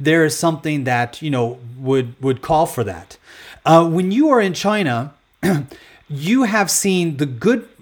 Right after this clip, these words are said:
parts and the bad parts, I would assume, of a system like, uh, the Chinese government, one that is built off of, uh, the, uh, either the Communist Party or, or a, a socialistic type of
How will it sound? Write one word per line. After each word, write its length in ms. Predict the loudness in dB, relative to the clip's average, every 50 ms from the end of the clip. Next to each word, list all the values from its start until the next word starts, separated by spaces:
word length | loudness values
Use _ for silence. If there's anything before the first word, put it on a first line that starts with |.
| -4
parts 380 | 2 4 6 6 6 4 2 -2
and 300 | -6 -4 -4 -2 -2 -2
the 60 | -4
bad 400 | -2 -2 -2 0 2 0 0 -2
parts, 400 | -4 -6 -4 -4 -4 -6 -10 -12
I 160 | -10 -6 -4 -4
would 120 | -2 -2
assume, 520 | -4 -4 -6 -6 -6 -6 -6 -6 -8 -10 -14 -18 -20 -20 -20 -20 -12 _
of 300 | 2 4 6 6 4 2 0
a 140 | -2 -2 0
system 680 | 0 -2 -2 0 0 0 0 0 -2 -4 -4 -2 -2 -4
like, 580 | -2 -2 0 0 0 0 -2 -4 -10 -20 -20 _ -20 -20 _ _ _ _
uh, 240 | -4 0 0 2 2
the 120 | 0 -2 -2
Chinese 380 | -2 0 0 0 0 0 0
government, 340 | -2 -2 -2 -2 -4 -6 -2
one 200 | 0 2 2 4
that 140 | 4 2 2
is 100 | 0 -2
built 360 | 0 2 4 4 4 2 0 -2
off 240 | -2 0 0 0 0
of, 240 | 0 -2 -2 -4 -10 -20 -20 -20 -20 _
uh, 300 | -4 0 0 2 2 2
the, 180 | 0 0 -2 -4 -6 _ _ -12
uh, 180 | -10 -10 -10 -12 -14 -10 -6
either 320 | -4 -2 0 0 0 0
the 80 | 0 -2
Communist 520 | -2 0 0 2 2 2 2 0 -2 -2
Party 360 | -2 2 2 4 4 4 4
or, 340 | 2 4 4 4 2 2 0 -2
or 180 | 0 0 2 2
a, 60 | 2 0 -4 -6
a 180 | -6 -4 -4 -4
socialistic 840 | -4 0 2 2 2 2 2 -2 -2 0 0 0 -2 -2 -6 -8 -8
type 260 | -6 -4 -4 -4 -2
of 180 | -2 -4 -4 -4